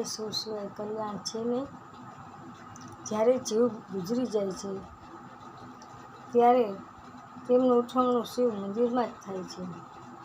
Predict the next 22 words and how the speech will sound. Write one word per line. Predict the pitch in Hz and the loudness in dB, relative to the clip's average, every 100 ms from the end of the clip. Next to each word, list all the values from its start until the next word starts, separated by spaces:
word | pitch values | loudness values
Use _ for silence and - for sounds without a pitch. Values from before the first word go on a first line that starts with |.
| - - - - - - - - - | -18 -18 -18 -16 -16 -16 -16 -16 -4
કોઈ | 233 214 | -2 -2
બીજા | 202 196 220 | -4 -2 0
મંદિરમાં | 208 214 226 220 | 0 -4 -2 -2
થતું | 214 214 208 247 | -2 -6 -4 0
નથી. | 247 247 208 185 | 0 0 -4 -6
ભલે | - 208 240 | -6 -2 0
તમે | 240 247 226 | 2 2 2
માતાજીને | 208 214 226 220 226 220 | 0 2 0 0 -4 -6
માનો | 202 208 214 220 226 | -4 -4 -2 -4 -6
કે | - 214 | -10 -8
ગમે | 196 214 226 | -6 -4 -4
તે | 233 233 | 0 0
દેવ | 214 214 208 | 2 0 0
દેવીને | 202 208 214 202 | -4 -6 -6 -6
માનો, | 196 214 233 208 196 - - - - - - - - - - | -4 -2 -2 -4 -8 -16 -16 -16 -16 -16 -16 -16 -16 -16 -16
પણ | - 233 226 | -4 0 0
અંતે | 220 220 247 | -2 4 6
તો | 254 254 247 240 240 | 8 6 6 4 0
શિવ | - - 233 214 226 | -6 0 0 2 2
જ | 226 247 | 2 0
છે. | - 208 190 175 - - - - - - - - - - - - - - | -2 -4 -4 -6 -10 -16 -16 -16 -16 -18 -16 -16 -16 -16 -16 -16 -16 -12
શિવ | - 226 | -6 -4